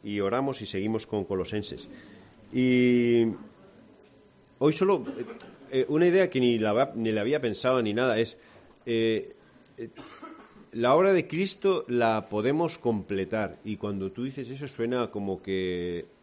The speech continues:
rompe muchos esquemas, ¿vale? Pero podemos completar la obra de Cristo. Vale, solo ahí lo dejo para que pienses en la herejía que vas a escuchar hoy. Señor Jesús,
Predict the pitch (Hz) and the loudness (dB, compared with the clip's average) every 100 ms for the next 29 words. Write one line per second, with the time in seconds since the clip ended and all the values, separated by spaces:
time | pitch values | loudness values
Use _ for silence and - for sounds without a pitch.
0 | _ _ - 101 120 120 120 123 120 90 | _ _ -10 -4 -4 -2 -4 -4 -8 -12
1 | - 107 78 73 104 117 - - - _ | -10 -8 -8 -8 -8 -8 -12 -20 -20 _
2 | _ - - 113 110 110 101 107 147 151 | _ -8 0 2 4 2 2 0 0 -2
3 | 139 120 113 120 117 107 101 85 73 76 | -6 -4 -4 -2 -4 -4 -6 -8 -14 -20
4 | - - _ _ _ _ - 85 80 71 | -20 -20 _ _ _ _ -20 -16 -16 -16
5 | - 110 107 98 101 95 101 107 104 92 | -10 -6 -4 -4 -4 -4 -8 -10 -12 -10
6 | 87 95 90 92 90 87 85 85 - 98 | -10 -10 -10 -10 -8 -6 -6 -8 -6 -6
7 | 98 90 90 - - 80 64 - - - | -4 -6 -6 -14 -14 -16 -18 -20 -20 -20
8 | - - - - - _ _ _ _ - | -20 -20 -20 -20 -20 _ _ _ _ -4
9 | 117 113 - - 76 - | 0 0 -2 -12 -14 -16